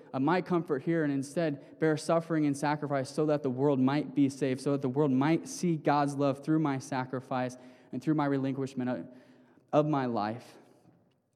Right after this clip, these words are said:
So taking up your cross symbolizes this complete self-denial, this total relinquishment of your life to Jesus. It means to give up everything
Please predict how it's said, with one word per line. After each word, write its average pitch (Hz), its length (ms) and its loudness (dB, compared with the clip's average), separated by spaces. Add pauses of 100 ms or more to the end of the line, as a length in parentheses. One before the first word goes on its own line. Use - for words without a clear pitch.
(120)
So 170 100 -2
taking 185 260 2
up 175 80 2
your 156 120 0
cross 156 280 0
symbolizes 147 600 2
this 139 180 -2
complete 143 360 2
self-denial, 123 840 -2
this 135 220 -4
total 180 400 2
relinquishment 151 720 0
of 139 80 0
your 135 100 2
life 143 360 0 (460)
to 147 80 2
Jesus. 139 420 2
It - 20 0
means 175 300 4
to 170 80 -2
give 170 200 0
up 160 160 2
everything 151 600 4